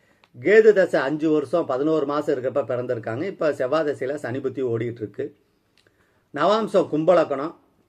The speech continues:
சந்திரன், சுக்கிரன், கேது மாந்தி மேசத்துல இருக்காங்க. செவ்வாய் ரிஷபத்துல, புதன் கடகத்துல, சனி பகவான் சிம்மத்துல, குரு பகவான் கன்னியில, ராகு துலாத்துல, சூரியன் விருச்சிகத்துல இருக்காங்க. சூரியன் விருச்சிகத்துல இருக்காங்க.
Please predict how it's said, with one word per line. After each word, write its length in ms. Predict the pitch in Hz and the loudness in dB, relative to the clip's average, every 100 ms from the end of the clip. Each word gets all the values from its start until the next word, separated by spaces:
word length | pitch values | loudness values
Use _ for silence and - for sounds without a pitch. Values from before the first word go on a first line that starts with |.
| _ - | _ -6
சந்திரன், 420 | 160 180 208 220 214 | -4 2 2 2 0
சுக்கிரன், 340 | 165 180 175 139 | -2 0 2 4
கேது 260 | 160 160 147 | 4 4 0
மாந்தி 300 | 131 135 120 101 - | -4 -4 -6 -8 -6
மேசத்துல 420 | 131 147 165 139 120 | -6 -2 -2 -2 -2
இருக்காங்க. 340 | 107 117 123 165 | -2 -6 -6 -10
செவ்வாய் 500 | - 135 131 156 110 - | -8 -6 0 0 0 -6
ரிஷபத்துல, 500 | 113 117 135 127 113 143 | -8 -4 -4 -4 -6 -6
புதன் 280 | 123 147 135 | -2 -2 -2
கடகத்துல, 480 | 117 123 123 110 110 147 - _ _ _ | -4 -4 -4 -4 -4 -4 -12 _ _ _
சனி 180 | 156 165 | 0 2
பகவான் 360 | 180 156 156 123 117 | 2 2 2 0 -4
சிம்மத்துல, 420 | 131 139 117 120 143 - _ _ | -4 -4 -4 -4 -6 -10 _ _
குரு 240 | 123 190 190 | 0 4 4
பகவான் 400 | 175 165 139 107 - _ - | 4 4 2 -2 -12 _ -8
கன்னியில, 380 | 127 147 147 127 127 | -4 0 0 0 -2
ராகு 400 | 120 135 170 156 117 - - | -2 0 0 0 -4 -8 -6
துலாத்துல, 440 | 123 143 135 127 113 110 | -2 0 0 -2 -6 -6
சூரியன் 400 | - 165 131 139 156 | -4 -2 -2 -6 -8
விருச்சிகத்துல 500 | 113 120 135 117 107 | -10 -8 -8 -8 -8
இருக்காங்க. 300 | 98 104 104 - _ _ _ _ _ | -10 -12 -16 -18 _ _ _ _ _
சூரியன் 480 | - 202 226 196 196 135 | -4 -2 0 0 0 2
விருச்சிகத்துல 600 | 151 170 185 165 151 117 | 2 2 0 0 0 -4
இருக்காங்க. 340 | 101 107 98 | -6 -8 -10